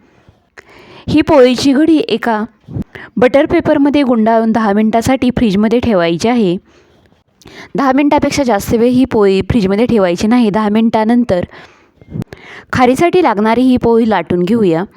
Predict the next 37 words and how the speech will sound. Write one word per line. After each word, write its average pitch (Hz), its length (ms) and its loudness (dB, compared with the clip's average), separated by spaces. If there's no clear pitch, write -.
परत 285 240 4
एकदा 330 200 2
ही 330 160 2
पोळी 214 440 0
एकदम 285 280 0
हलक्या 240 360 -2
हाताने 247 480 0
लाटून 190 320 -2
घ्यायची 226 340 0
आहे. 240 220 0
गरज 214 300 0
असेल 233 340 -2
तर 269 140 0
थोड्याशा 208 380 0
पिठाचा 202 400 -2
वापर 175 300 -2
करायचा 175 380 -2
आहे, 226 180 0
खूप 180 220 -2
जास्त 196 320 -4
पीठ 214 140 -2
वापरायचं 170 520 -2
नाही. 202 300 0
इथे 247 200 0
ही 349 120 2
पोळी 240 320 2
खूप 254 220 -2
जास्त 269 280 -2
पातळही 214 580 0
ठेवायची 208 420 0
नाही 214 160 0
व 214 140 2
खूप 185 200 -4
जास्त 202 260 -2
जाडही 202 420 0
करायची 185 420 -2
नाही. 196 340 0